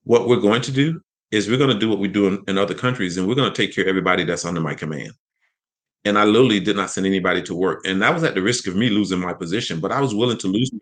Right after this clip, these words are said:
position to ensure that those people that needed lights, water, and we went and checked roofs, we went and made sure people property was intact, we went and helped clean, clean up, cut down tree. We went to everybody's house that was under my command and checked on each one of them individually to make sure everybody was safe.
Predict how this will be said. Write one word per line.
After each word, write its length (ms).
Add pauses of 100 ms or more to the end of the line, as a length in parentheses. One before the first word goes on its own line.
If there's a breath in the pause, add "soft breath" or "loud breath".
(120)
position 480 (400 soft breath)
to 140
ensure 380
that 240
those 260
people 240
that 140
needed 220
lights, 380
water, 560 (380 loud breath)
and 140
we 80
went 160
and 80
checked 180
roofs, 380
we 120
went 160
and 100
made 120
sure 120
people 240
property 320
was 140
intact, 440
we 120
went 160
and 80
helped 280
clean, 440
clean 260
up, 220
cut 160
down 200
tree. 260 (320 loud breath)
We 120
went 160
to 80
everybody's 320
house 220
that 160
was 140
under 160
my 140
command 500
and 140
checked 260
on 160
each 180
one 160
of 60
them 160
individually 640 (320 loud breath)
to 80
make 160
sure 140
everybody 380
was 220
safe. 220